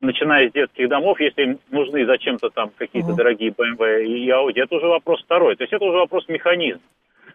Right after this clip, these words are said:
Speaker 1: Мне кажется, если бы наши чиновники и в первую очередь депутаты, а, все, всех уровней хотели бы пересесть на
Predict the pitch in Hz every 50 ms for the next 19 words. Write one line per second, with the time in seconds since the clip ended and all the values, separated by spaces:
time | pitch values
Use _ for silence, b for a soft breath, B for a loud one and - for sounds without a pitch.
0 | b _ 143 156 156 - 240 233 208 190 170 _ 151 143 151 190 185 - 185 160
1 | 156 170 170 170 170 160 156 156 156 151 147 143 147 160 175 - - 139 - -
2 | 170 165 170 151 147 143 135 120 _ 139 135 123 117 123 120 117 117 - _ _
3 | _ _ - 151 143 139 143 131 - 131 117 107 - _ 117 110 120 120 - 107
4 | 104 - 143 170 180 - 139 120 - _ _ _ _ _ _ _ _ _ 113 117
5 | 113 110 110 107 107 107 104 101 - - 151 143 127 127 123 - - 151 143 -
6 | - 165 139 131 117 117 113 - 151 156 143 - 185 156 135 127 123 - 139 139
7 | 147 143 - - 156 143 123 - _ - 135 135 131 127 127 123 123 123 127